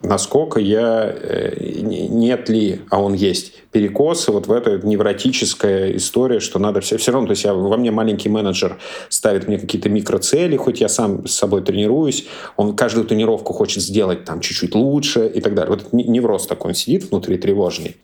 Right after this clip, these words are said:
А эта группа, она мне как бы помогает вот немножко убрать этот невроз и, э, сбалансировать себя. Это первый, наверное, смысл. А второй, там супер, э, крутые какие-то возникают обсуждения,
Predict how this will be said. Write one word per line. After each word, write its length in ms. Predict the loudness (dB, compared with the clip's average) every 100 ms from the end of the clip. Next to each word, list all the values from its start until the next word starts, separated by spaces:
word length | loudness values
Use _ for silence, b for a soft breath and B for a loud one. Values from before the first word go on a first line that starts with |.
| -4
А 140 | 0 2
эта 160 | 2
группа, 500 | 2 0 2 0 0 -2
она 200 | 0 2
мне 140 | 0
как 160 | -2 -4
бы 60 |
помогает 580 | 0 0 2 2 0 0
вот 180 | -2 0
немножко 440 | 0 0 0 -2
убрать 580 | 0 -2 -2 0 0 -2
этот 200 | -8 -6
невроз 520 | -2 0 0 -2 -6 -12 _ _
и, 380 | 0 2 0 -2
э, 640 | 0 2 0 0 -2 -2 -2
сбалансировать 680 | 0 0 0 0 0 -2 -4
себя. 400 | -8 -8 -10 -12 -14 -2
Это 340 | 0 2 0 0
первый, 280 | 0 2 2
наверное, 260 | 0 0 -2
смысл. 360 | 0 -2 0
А 40 | -2
второй, 480 | 0 2 2 0 -2
там 360 | 0 0 0
супер, 360 | 0 -2 2 0
э, 340 | 0 0 0
крутые 560 | 0 -2 0 2 2 -2
какие-то 380 | -4 -6 0 0
возникают 840 | 2 0 0 0 0 -2 -6 -8
обсуждения, 1000 | -6 -4 -2 0 0 2 0 0 -2 -4